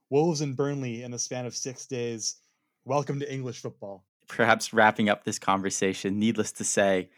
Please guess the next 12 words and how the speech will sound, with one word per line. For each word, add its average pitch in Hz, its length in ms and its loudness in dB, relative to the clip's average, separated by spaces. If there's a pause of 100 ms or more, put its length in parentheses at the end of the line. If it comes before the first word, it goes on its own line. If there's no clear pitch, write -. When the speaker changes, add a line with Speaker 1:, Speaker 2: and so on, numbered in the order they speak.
(440)
Speaker 2:
the 110 80 0
Church 110 360 2
of 101 100 -2
Frank 107 380 -2
Lampard 95 680 0 (180)
is 104 160 -4
a 104 40 0
fraud 92 540 2
is 104 180 -4
not 101 360 4 (340)
closing 98 640 0 (280)
with 101 380 -2